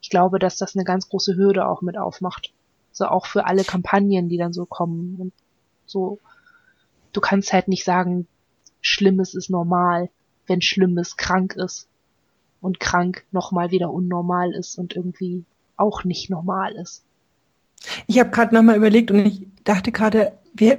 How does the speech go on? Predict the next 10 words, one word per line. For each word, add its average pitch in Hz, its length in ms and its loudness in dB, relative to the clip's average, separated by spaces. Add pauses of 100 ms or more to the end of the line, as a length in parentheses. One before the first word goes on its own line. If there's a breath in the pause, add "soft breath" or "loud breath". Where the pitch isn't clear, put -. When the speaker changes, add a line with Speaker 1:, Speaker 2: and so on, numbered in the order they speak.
Speaker 2:
wir 202 200 8
haben 220 180 12
uns 262 200 8
tatsächlich 202 580 2
geschafft, 202 680 -2
ein, 196 300 6
ein, 190 500 8 (760 soft breath)
<clears throat> - 0 -
ein, 202 760 8
äh, 180 400 0